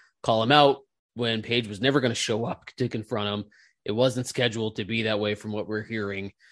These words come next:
Uh, he just did it. And so now everybody's like, "Well, what's going on with him and Hangman, Hangman Adam Page? Why didn't Page show up? He kinda looks like a Punk now. Um, what is going on?" And that may be where most of this story comes from, that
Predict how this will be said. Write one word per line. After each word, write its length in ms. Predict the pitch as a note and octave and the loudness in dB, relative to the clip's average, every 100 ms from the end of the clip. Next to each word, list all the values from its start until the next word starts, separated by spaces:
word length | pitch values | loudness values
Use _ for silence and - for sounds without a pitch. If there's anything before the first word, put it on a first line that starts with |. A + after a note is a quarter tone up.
| _ _ | _ _
Uh, 140 | G2 F#2+ | -4 -2
he 140 | B2+ | -2
just 160 | B2 - | -2 -2
did 140 | A#2 | -6
it. 200 | - - _ _ - | -6 -12 _ _ -2
And 160 | A#2 | 0
so 400 | - C#3 B2 A#2+ | 6 8 8 6
now 200 | A#2+ B2 | 2 4
everybody's 320 | C3 C3 A#2 G#2+ | 4 4 0 -4
like, 160 | G2+ | -4
"Well, 120 | G#2 | -2
what's 160 | A2+ A2 | -2 0
going 180 | A2+ G#2 | -2 -2
on 160 | G2 F#2+ | -4 -6
with 120 | F#2+ | -6
him 120 | G2+ | -6
and 80 | F#2+ | -4
Hangman, 380 | F2+ F2+ F2+ F#2 - | -6 -8 -10 -12 -10
Hangman 360 | - G2+ F#2 | -4 -2 -2
Adam 180 | E2+ E2+ | -6 -6
Page? 380 | F2 D#3 D3 A#2+ | 4 6 8 6
Why 180 | G2+ F#2 | 0 -2
didn't 200 | F2+ F2+ | -4 -6
Page 200 | F#2 F2 | -6 -6
show 200 | - A2+ | 0 6
up? 180 | C3+ B2+ | 6 4
He 80 | G#2 | -2
kinda 220 | G2+ F2+ | -6 -6
looks 220 | F#2 - | -6 -6
like 120 | F2 | -8
a 40 | - | -4
Punk 340 | - C#3+ B2+ | 4 4 4
now. 340 | C#3 C3+ C3 - - - - _ | 4 6 4 2 -10 -20 -20 _
Um, 500 | G#2+ G#2 G2 F#2+ F#2 - | -4 -2 -2 -4 -8 -12
what 240 | G#2+ A#2 B2 | -2 2 4
is 120 | A2 | 2
going 260 | A2 G2+ G2 | -2 -2 -2
on?" 200 | G2 F#2+ | -2 -2
And 160 | G2+ | 0
that 220 | A#2+ B2 | 2 2
may 180 | A#2+ A2+ | 2 0
be 140 | G#2 G2+ | 0 -4
where 240 | G2 G2+ | -4 -4
most 380 | G2+ G#2 G2+ - | -4 -4 -4 -4
of 120 | F#2 | -6
this 180 | F#2 - | -6 -8
story 340 | - G2+ F#2+ | -6 -4 -6
comes 260 | - A#2 A2 | -4 -4 -4
from, 240 | G#2 F#2 | -6 -6
that 160 | F#2 | -8